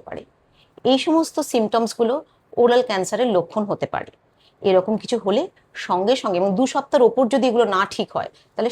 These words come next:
সঙ্গে সঙ্গে আপনাকে ডক্টরের সঙ্গে পরামর্শ করা উচিত, ডক্টরের কাছে যাওয়া উচিত। আশা করি ভিডিওটি কাজে লাগবে। যদি ভালো লেগে থাকে, চ্যানেলটি প্লিজ সাবস্ক্রাইব করে সঙ্গে থাকবেন, আর বেল আইকনটা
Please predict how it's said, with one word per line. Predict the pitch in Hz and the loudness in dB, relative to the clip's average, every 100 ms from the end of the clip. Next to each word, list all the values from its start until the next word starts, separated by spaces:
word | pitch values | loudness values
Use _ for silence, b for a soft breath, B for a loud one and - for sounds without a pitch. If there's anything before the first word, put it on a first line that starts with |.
| - | -4
সঙ্গে | 190 220 233 | -2 -2 -2
সঙ্গে | 247 240 | -6 -4
আপনাকে | 175 175 180 370 B B B _ - 202 | -6 -8 -8 -10 B B B _ -10 0
ডক্টরের | 185 - 185 175 | 0 2 -4 -4
সঙ্গে | 202 202 180 | -6 -4 0
পরামর্শ | 160 156 156 165 139 | 0 0 -2 -4 -2
করা | 143 113 | -2 -2
উচিত, | - 107 _ _ _ - | -6 -14 _ _ _ -4
ডক্টরের | 190 190 185 170 | -2 0 0 -2
কাছে | 170 185 156 | -4 -6 -6
যাওয়া | 95 80 | -6 -6
উচিত। | - - - _ _ _ _ _ _ _ _ - | -10 -20 -20 _ _ _ _ _ _ _ _ -8
আশা | 180 254 | -6 -4
করি | 277 262 | -2 -2
ভিডিওটি | 220 202 202 202 | 0 0 0 4
কাজে | 160 165 170 | 4 4 -2
লাগবে। | 165 - 311 _ _ _ _ _ | -4 -6 -8 _ _ _ _ _
যদি | 190 226 240 285 | -6 0 2 2
ভালো | 254 196 180 | 2 2 0
লেগে | 170 170 | -2 -4
থাকে, | 156 196 339 _ _ _ | -6 -4 -8 _ _ _
চ্যানেলটি | - 180 170 165 202 | -2 -2 -2 -4 -6
প্লিজ | 196 311 - | -4 -6 -4
সাবস্ক্রাইব | 175 139 - 180 220 214 | -6 -6 -6 -4 -4 -6
করে | 254 370 _ - - | -6 -8 _ -18 -6
সঙ্গে | 190 170 165 | -2 0 -2
থাকবেন, | 165 131 - - - | -4 -8 -10 -14 -10
আর | 175 | -2
বেল | 190 214 | 2 4
আইকনটা | 175 170 170 147 | 2 -2 -6 -6